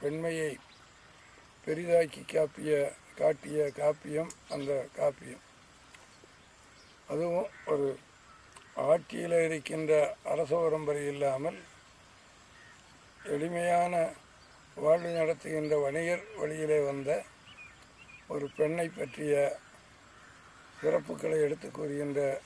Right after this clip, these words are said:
அமைப்பாக அமைந்திருக்கிறது. அத்தகைய சிலப்பதிகாரத்தில் சித்திரை மாதத்தில் வருகின்ற வேனில் விழா சிறப்பாக எடுத்து கூறப்படுகிறது.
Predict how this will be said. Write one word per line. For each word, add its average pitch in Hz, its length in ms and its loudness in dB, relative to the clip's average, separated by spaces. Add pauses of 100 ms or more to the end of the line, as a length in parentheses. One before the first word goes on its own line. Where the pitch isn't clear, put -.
அமைப்பாக 147 520 -2
அமைந்திருக்கிறது. 135 680 -6 (1300)
அத்தகைய 151 420 -2
சிலப்பதிகாரத்தில் 151 1120 0 (1500)
சித்திரை 151 400 0
மாதத்தில் 156 600 0
வருகின்ற 139 680 -2 (1040)
வேனில் 175 400 4
விழா 156 320 6 (120)
சிறப்பாக 147 460 2
எடுத்து 143 360 -2
கூறப்படுகிறது. 127 760 -8